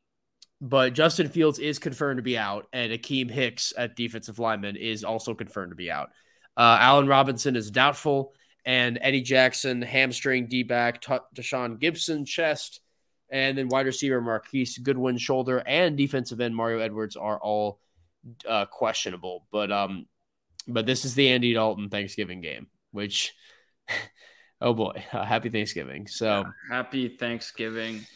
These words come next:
Speaker 2: Um, I tell you what I'm not thankful for is, uh, this group of starting quarterbacks. Next up, though, is a game that is very interesting.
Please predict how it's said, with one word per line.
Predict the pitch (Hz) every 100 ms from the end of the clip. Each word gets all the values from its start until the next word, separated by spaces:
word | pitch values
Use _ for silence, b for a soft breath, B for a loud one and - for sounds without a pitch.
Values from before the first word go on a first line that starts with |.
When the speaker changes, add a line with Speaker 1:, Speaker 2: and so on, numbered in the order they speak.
| b b -
Speaker 2:
Um, | 110 107 98 87 -
I | 113 117
tell | 113 - 147 143
you | 139 139
what | 131
I'm | 131
not | 135 139 -
thankful | 127 117 - 117
for | - 120 117 113
is, | 110 107 -
uh, | 110 92 82 - - _ _ _ -
this | 120 123 117 - - - _ _ _ -
group | 135 120
of | 117
starting | - 123 104 101
quarterbacks. | 104 101 65 57 - 104
Next | 135 254 269 -
up, | 202 165 131
though, | 143 135 127 B B B -
is | 143
a | 143
game | 151 156 151 147 113
that | 127 127
is | 127 113 -
very | 110 117 131 170 180 185 185 180 175 175
interesting. | - 170 214 - 160 135 - 120 110 95